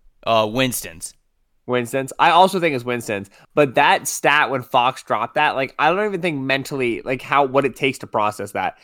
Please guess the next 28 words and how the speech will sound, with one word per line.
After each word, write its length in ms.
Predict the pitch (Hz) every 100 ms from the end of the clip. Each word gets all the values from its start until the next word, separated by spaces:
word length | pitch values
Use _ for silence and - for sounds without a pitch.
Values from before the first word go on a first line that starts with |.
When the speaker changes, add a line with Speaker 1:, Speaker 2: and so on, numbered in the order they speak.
| _ _
Speaker 2:
Carson 240 | 170 180
Wentz 120 | 196 185
had 140 | 147
no 300 | 135 139 151
wide 280 | 156 143 143
receiver 360 | 131 - 131 120
garner 300 | 123 127 117
more 260 | 117 127
than 160 | 123 107
five 400 | - - 120 127
hundred 280 | 139 127 110
yards 340 | 110 107 107
and 100 | 117
yet 160 | 117 110
threw 160 | 139
for 140 | 123 120
more 200 | 113 113
than 100 | 101
four 200 | 113 104
thousand 300 | 101 101 101
yards 200 | 98 98
this 140 | 101
season. 340 | 95 95 95
That 140 | 104 135
is 100 | 143
bananas 520 | 123 107 104 98 104
cream 240 | - 92
pie. 320 | 101 85 -